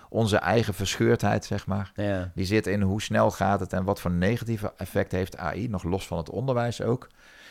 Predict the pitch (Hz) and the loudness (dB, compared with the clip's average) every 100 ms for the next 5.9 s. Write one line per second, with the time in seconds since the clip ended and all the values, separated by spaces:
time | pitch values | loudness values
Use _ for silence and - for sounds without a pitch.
0 | - - 101 92 98 98 98 95 - 80 | -20 -4 0 4 6 8 6 0 -8 -6
1 | 82 87 - - 101 87 - 92 92 - | -4 -6 -4 -2 0 0 0 0 0 -4
2 | 67 - - - _ _ _ _ _ - | -4 -4 -10 -20 _ _ _ _ _ -12
3 | - 123 110 110 104 95 107 - 104 92 | 0 2 2 2 2 2 0 -2 -4 -2
4 | 95 - 92 90 92 - 87 90 90 95 | 0 0 0 0 -2 -2 -2 -2 -2 -4
5 | - 101 - - 95 - 76 - | -4 -4 -4 -4 -4 -4 -6 -8